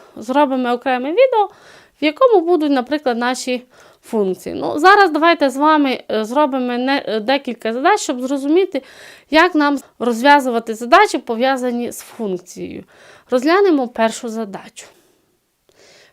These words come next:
Перше наше завдання звучить так. Дана нам дана деяка функція f від x, треба знайти f в нулі, f в одиниці і знайти їхню частку. Ну, насамперед, що означає f від нуля?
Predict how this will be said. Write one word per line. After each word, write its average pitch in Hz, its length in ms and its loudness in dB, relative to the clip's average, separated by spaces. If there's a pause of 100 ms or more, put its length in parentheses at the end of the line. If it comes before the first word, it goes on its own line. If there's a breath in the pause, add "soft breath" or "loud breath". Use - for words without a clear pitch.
Перше 359 320 -2
наше 302 300 -4
завдання 262 480 -4
звучить 247 460 -10
так. - 340 -16 (240 soft breath)
Дана 381 260 0
нам 320 180 0
дана 294 320 -2 (100)
деяка 240 520 -4
функція 226 600 -8
f 220 220 -8
від - 180 -14
x, 359 280 -6
треба 277 320 -2
знайти 262 500 -6
f 240 220 -2 (240)
в 214 60 -12
нулі, 214 560 -6 (100)
f 233 420 -6
в 185 60 -8
одиниці 202 640 -8
і 208 220 -10
знайти 202 360 -6
їхню 226 480 -8 (840 soft breath)
частку. - 480 2 (480 soft breath)
Ну, 453 140 0
насамперед, 349 680 4
що 415 200 0
означає 302 640 0
f - 140 -8
від 269 100 -6
нуля? 247 340 -2